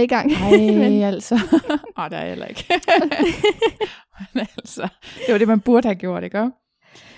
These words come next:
Speaker 1: Men man burde bare have været i gang en, en time om dagen, fordi man
Speaker 2: Ja.
Speaker 1: har den, ikke?
Speaker 2: Ja. Åh, du godeste. Nej, men jeg synes nemlig også, det der med billederne, at de, øhm,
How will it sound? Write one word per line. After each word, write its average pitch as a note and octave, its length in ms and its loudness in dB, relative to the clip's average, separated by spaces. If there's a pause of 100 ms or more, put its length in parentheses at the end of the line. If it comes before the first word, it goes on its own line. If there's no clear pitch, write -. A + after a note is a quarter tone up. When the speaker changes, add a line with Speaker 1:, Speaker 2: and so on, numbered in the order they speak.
Speaker 1:
Men C4+ 180 4
man C4+ 160 2
burde C4+ 340 2
bare A3 180 0
have A#3+ 120 -2
været G#3+ 140 2
i G#3 40 -4
gang G3 260 -2
en, G3+ 200 -4
en A3 140 2
time A3 300 2
om A3 100 2
dagen, G#3 300 0
fordi G#3+ 180 -4
man G3 140 0
Speaker 2:
Ja. A#3+ 60 6
Speaker 1:
har G#3+ 160 2
den, C4+ 140 -2
ikke? F4+ 200 -2 (180)
Speaker 2:
Ja. A3+ 160 0 (560)
Åh, G3+ 100 -4 (100)
du G#3+ 60 -8
godeste. G#3+ 480 -8 (800)
Nej, A3 140 2
men A3+ 120 2
jeg A#3+ 120 2
synes - 220 -8
nemlig A3+ 200 4
også, A3+ 160 -2
det G#3 80 -6
der G#3+ 80 0
med G3+ 140 0
billederne, G#3+ 520 0
at - 200 -14
de, G3+ 220 -2
øhm, F3+ 480 -4